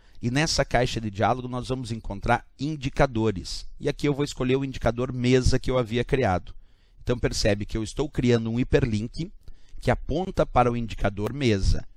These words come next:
que está lá na página três. Agora basta escolher, claro, aplicar essa operação. Está lá a palavra caneta, onde eu vou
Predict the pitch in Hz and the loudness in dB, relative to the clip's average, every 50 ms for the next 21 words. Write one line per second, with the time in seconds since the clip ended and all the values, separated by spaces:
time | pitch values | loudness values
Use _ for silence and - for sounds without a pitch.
0 | - - - - - - - 156 147 139 139 139 139 - - 117 117 113 107 131 | -18 -16 -14 -12 -6 -2 0 2 4 4 4 2 2 4 4 4 4 4 2 -2
1 | 139 - - - 95 76 - - - - - - - - - - - - - - | -6 -4 -2 -2 0 0 -2 -4 -6 -8 -8 -12 -16 -20 -20 -20 -20 -10 -8 -6
2 | 107 120 147 147 143 110 104 123 131 147 143 - - 139 135 - - 123 107 104 | -2 0 2 2 2 2 2 4 4 4 2 -2 -4 -6 -6 -4 -4 -4 0 0
3 | 110 127 - - - 92 98 120 139 135 95 - - - - - - - - 95 | 0 0 0 -2 0 2 4 4 4 2 -4 -10 -14 -20 -20 -20 -14 -6 -4 -2
4 | 104 - - 143 147 - - 110 104 110 120 - - _ - 95 98 - - - | -2 -2 0 -2 -2 0 2 4 4 4 4 2 -4 _ -2 -2 -2 -2 -2 -4
5 | 104 - - 120 131 143 - - - 87 78 - - - - _ _ _ _ _ | -4 -2 -2 0 0 -2 -2 -2 -4 -4 -4 -6 -10 -20 -20 _ _ _ _ _
6 | _ - - - - - - - - - - - - - - - - - - - | _ -20 -20 -20 -20 -20 -20 -20 -20 -20 -20 -20 -20 -20 -20 -20 -20 -20 -20 -20
7 | - - - - - - - - - - - - - - 90 - - - 117 117 | -18 -16 -16 -16 -14 -16 -18 -18 -20 -20 -20 -14 -10 -6 -6 -4 -2 -2 -2 0
8 | 107 107 113 - - 123 120 98 92 92 101 98 - - - 143 147 147 123 107 | 0 0 0 0 -2 -2 -2 -2 -2 -2 -4 -6 -4 -2 0 0 0 0 0 0
9 | 110 113 - - - 165 - - - - - - - - - - 120 117 107 117 | 0 0 0 -2 -2 -2 -2 -4 -10 -18 -18 -20 -18 -14 -10 -8 -6 -4 -2 -2
10 | 104 92 107 98 | -2 -2 -6 -10